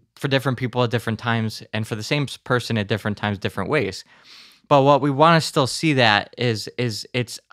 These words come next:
as opposed to the distractions and the noises. And we have to see that there's, the presence of God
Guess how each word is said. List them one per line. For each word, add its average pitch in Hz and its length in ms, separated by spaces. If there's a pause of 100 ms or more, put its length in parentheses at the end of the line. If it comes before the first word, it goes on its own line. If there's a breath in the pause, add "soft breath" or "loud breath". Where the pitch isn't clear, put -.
(840)
as 143 320
opposed 135 420
to 127 120
the 113 100
distractions 113 840
and 101 120
the 98 40
noises. 98 680 (600 soft breath)
And 113 460
we 123 140
have 131 280
to 131 120
see 127 380
that 107 280
there's, 113 320 (160)
the 113 120
presence 147 500
of 92 160
God 95 500